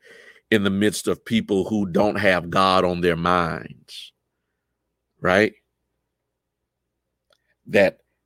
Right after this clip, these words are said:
that God can show up in the midst of people who intend to do harm to others. Y'all not talking to me. That God can show up and,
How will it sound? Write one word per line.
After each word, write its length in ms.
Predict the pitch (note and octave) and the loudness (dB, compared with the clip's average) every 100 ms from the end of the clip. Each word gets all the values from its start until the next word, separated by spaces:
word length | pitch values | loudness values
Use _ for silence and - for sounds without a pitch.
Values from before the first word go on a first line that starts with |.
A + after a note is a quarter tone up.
| - | -4
that 160 | F2+ | 0
God 280 | E2 G#2+ A#2 | 4 6 6
can 140 | A2+ F#2+ | 2 -2
show 260 | - G#2 | 2 4
up 100 | G2+ | 4
in 120 | G2 | 0
the 60 | G2 | -4
midst 280 | G2+ G2+ - | -4 -4 -6
of 100 | - | -6
people 360 | A2+ G2+ F#2+ | -4 -2 -4
who 200 | F#2+ A2+ | -4 -2
intend 500 | F#2+ F2+ - A2+ G2 | -2 -4 -4 -4 -4
to 100 | G#2 | -4
do 180 | F2+ G2 | -2 -2
harm 420 | D#2 G#2+ G2+ F2+ F2 | 0 2 4 2 0
to 140 | F#2 | 0
others. 760 | F#2 G2 E2+ D#2 - - - - _ _ _ _ _ _ _ _ _ | 2 2 0 -8 -12 -16 -18 -20 _ _ _ _ _ _ _ _ _
Y'all 220 | - F#2 F2+ | -4 -2 0
not 180 | E2+ | 0
talking 340 | - F#2+ F#2 D#2+ | 2 2 2 -6
to 140 | - | -8
me. 140 | E2 - _ _ _ _ _ _ _ _ _ _ _ _ _ _ _ _ - - | -10 -14 _ _ _ _ _ _ _ _ _ _ _ _ _ _ _ _ -20 -6
That 160 | G#2 D#2 | -6 0
God 320 | G#2+ G#2+ G2+ | 4 4 4
can 160 | G#2+ F2 | 0 -4
show 380 | - A2+ G#2+ | 2 4 8
up 280 | G#2+ G2 - _ _ _ _ _ _ _ _ - | 8 6 2 _ _ _ _ _ _ _ _ -4
and, 400 | G2 F2+ F2 | 0 0 -4